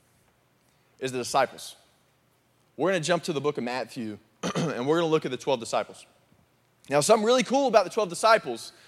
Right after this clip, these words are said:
when I was growing up, I used to always think that they had capes. They were like the Avengers. They were superheroes, man. Like, they would never have these bad moments in their lives.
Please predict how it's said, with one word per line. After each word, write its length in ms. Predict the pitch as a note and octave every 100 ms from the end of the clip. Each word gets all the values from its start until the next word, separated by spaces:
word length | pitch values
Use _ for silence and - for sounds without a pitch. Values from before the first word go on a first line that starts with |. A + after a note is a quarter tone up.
| - - _ _ _ -
when 140 | D3
I 60 | F#3+
was 100 | D#3+
growing 260 | F#3+ F#3+
up, 140 | G3 E3
I 40 |
used 160 | D#3+ C#3+
to 60 |
always 220 | D#3 D#3+
think 120 | F3 D3+
that 60 |
they 120 | C#3
had 240 | C#3+ C#3 G#2+
capes. 520 | D3 A#2 - - - - _ _ _ _ _ _ _ -
They 120 | D#3
were 80 | E3+
like 200 | E3+ E3
the 100 | E3+
Avengers. 460 | D#3+ G#3+ E3+ C#3+
They 100 | D#3+
were 80 | F#3+
superheroes, 640 | D#3 G3+ E3 D3+ B2 G#2+ -
man. 220 | A2+ A2+ -
Like, 160 | B2 C3
they 120 | F#3+
would 160 | F3+ D#3+
never 300 | F#3 G3 F3
have 240 | E3 D#3
these 160 | D3 B2
bad 320 | D3 D3 C#3
moments 320 | C#3 B2 -
in 60 | B2+
their 120 | A#2
lives. 460 | A2+ G#2 G#2+ -